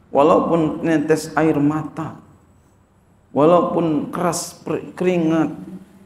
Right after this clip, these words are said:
sekalipun lelah, sekalipun sedih, kita perjuangkan. Walaupun dicela, dihina,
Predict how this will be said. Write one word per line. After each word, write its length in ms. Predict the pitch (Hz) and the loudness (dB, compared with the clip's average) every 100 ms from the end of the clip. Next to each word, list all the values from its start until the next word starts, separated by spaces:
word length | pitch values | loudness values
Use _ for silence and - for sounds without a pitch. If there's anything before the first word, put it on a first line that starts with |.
| _ _ _ _ _ | _ _ _ _ _
sekalipun 800 | - - 254 220 214 208 226 220 | -8 -6 0 2 2 2 2 8
lelah, 640 | 247 240 254 254 226 - - - - - - | 8 8 4 6 4 2 -4 -12 -20 -20 -20
sekalipun 640 | - - 165 185 196 196 185 | -18 -2 0 0 -2 -2 -2
sedih, 400 | 180 170 165 151 | 0 0 0 0
kita 240 | 165 160 | 2 2
perjuangkan. 640 | 156 156 143 143 131 123 104 - - - _ _ _ _ _ _ _ _ | 2 0 0 0 0 -2 -6 -12 -18 -20 _ _ _ _ _ _ _ _
Walaupun 560 | 143 175 170 190 180 | 2 4 4 4 4
dicela, 560 | 175 180 - 180 190 175 | 4 4 2 2 2 0
dihina, 720 | 165 190 190 185 170 - - | 0 0 0 0 -2 -4 -10